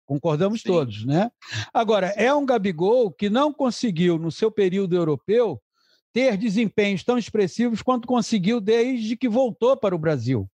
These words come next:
Speaker 1: Tanto com a camisa do Santos de-, e, mais acentuadamente, com a camisa do Flamengo.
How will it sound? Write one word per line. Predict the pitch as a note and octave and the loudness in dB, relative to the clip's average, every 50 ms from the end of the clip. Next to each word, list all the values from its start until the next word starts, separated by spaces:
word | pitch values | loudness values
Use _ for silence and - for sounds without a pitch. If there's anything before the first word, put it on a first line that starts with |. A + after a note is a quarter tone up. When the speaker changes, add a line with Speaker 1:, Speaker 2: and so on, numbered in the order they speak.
| _ _ _ _ _ _ _ _ _ | _ _ _ _ _ _ _ _ _
Speaker 1:
Tanto | - G3+ A#3+ A#3 - - | 0 0 0 0 -2 -4
com | - | -4
a | A3 G#3 | -2 0
camisa | - G3+ F3 F3 F#3 D3+ F3 | 0 0 0 0 0 0 0
do | D#3 D3 B2+ | -2 -2 -4
Santos | - - F3 G#3 B3 B3 - - | -2 0 2 2 2 0 -2 -6
de-, | A#3+ C4+ B3 G3 _ _ - C#4+ | 0 0 0 0 _ _ -4 -2
e, | A#3 A#3+ C4 D#4 E4 C#4+ _ _ _ _ _ _ | 0 2 2 2 0 -2 _ _ _ _ _ _
mais | - E3+ G3+ A3 A#3+ A#3+ G3 E3+ | -2 0 2 2 2 2 0 0
acentuadamente, | F#3 - - G3+ G3 F3+ - F3 E3+ E3+ E3+ G3 F#3+ F3+ F3 G3+ G#3 - | -2 -2 -2 -4 -4 -2 0 2 2 2 2 2 0 2 0 0 0 0
com | - A#3 | 0 -2
a | A3+ | 2
camisa | A3+ A#3+ A3+ A3 A3 G3 A#3 | 2 2 2 2 0 0 0
do | A3+ G#3 | -2 -2
Flamengo. | - B3+ C4 B3+ A#3+ A3+ A3 G#3+ F3 C#3+ | 0 0 0 2 2 2 2 0 0 -4